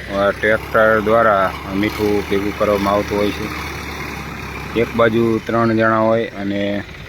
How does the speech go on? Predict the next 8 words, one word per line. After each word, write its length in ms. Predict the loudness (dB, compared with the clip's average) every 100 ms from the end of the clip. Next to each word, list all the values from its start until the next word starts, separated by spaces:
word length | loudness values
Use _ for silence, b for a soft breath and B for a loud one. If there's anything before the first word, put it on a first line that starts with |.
| -10
બીજી 340 | -2 0 2 2
બાજુ 580 | 2 2 2 2 0 0
પણ 400 | 0 2 0 -2 -6
ત્રણ 300 | 0 2 2
જણા, 260 | 2 0 0
મતલબ 360 | -2 -2 -2 -2
બંને 320 | 0 2 2
બાજુ 540 | 2 2 2 2 0